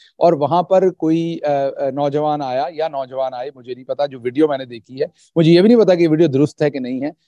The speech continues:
जो मेरे सामने वीडियो आई और सोशल मीडिया पे गर्दिश कर रही है, तो उन्होंने बाजवा साहब के साथ बदतमीजी की, गाली गलौज की, अ, अ, इस तरह के अल्फाज इस्तेमाल किए जो यहाँ नहीं किए जा सकते।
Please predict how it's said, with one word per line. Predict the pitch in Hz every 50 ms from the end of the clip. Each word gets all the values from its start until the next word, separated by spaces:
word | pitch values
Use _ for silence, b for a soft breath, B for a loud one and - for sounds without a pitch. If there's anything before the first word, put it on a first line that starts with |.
| _ _ -
जो | 170
मेरे | 180 175 170
सामने | - 180 180 196 202 214 208
वीडियो | 175 165 151 180 180 175
आई | 143 139 147 156
और | 165 165
सोशल | - - 151 139 - 156
मीडिया | 151 143 135 139 151 143
पे | 147 143
गर्दिश | 120 123 113 107 123 -
कर | _ - 123 110
रही | 113 123 135
है, | 156 165 _ _ _ _ _ -
तो | 190 190
उन्होंने | 180 175 175 180 185 185 185 208 240 311 - _ _ _ _ - - - - _ _ _ _ _ _ _ _ _ _ _ _ -
बाजवा | 135 143 139 143 147 143
साहब | - 147 143 139
के | - 147
साथ | - 139 135 135 123 - 139
बदतमीजी | 123 107 117 - - 131 123 123 123 127 165
की, | 151 - 170 170 170 165 156 b b b b b _ 123
गाली | 123 156 147 151 160 156
गलौज | 135 131 131 139 147 139 -
की, | - 156 156 156 156 151 _ _ _ _ -
अ, | 123 131 135 131 131 131 120 - 135
अ, | 139 135 131 127 - - - - - -
इस | 160 160 - -
तरह | 175 170 165
के | - 175
अल्फाज | 156 - 160 151 151 139
इस्तेमाल | 143 - - 147 143 147 147 139
किए | - - 156 151
जो | 139 139
यहाँ | 127 123 117 143 139
नहीं | 120 113 110 135 139
किए | - 156 156 151
जा | 143 156 151
सकते। | - - 156 _ - 170 175 165